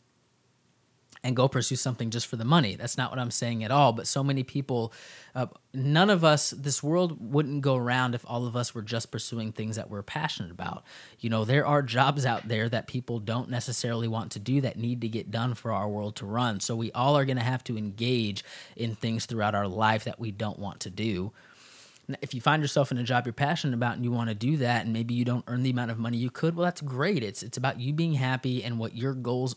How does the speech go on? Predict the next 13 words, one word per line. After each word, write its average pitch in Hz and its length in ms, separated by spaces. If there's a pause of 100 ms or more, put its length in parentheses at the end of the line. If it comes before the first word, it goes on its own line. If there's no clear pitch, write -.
are 120 200
in 120 160
your 110 100
life, 104 500 (400)
um, 110 140
if - 140
they 117 160
are 113 120
allowing 107 380
you 107 60
to 107 80
hit 147 200
them. - 280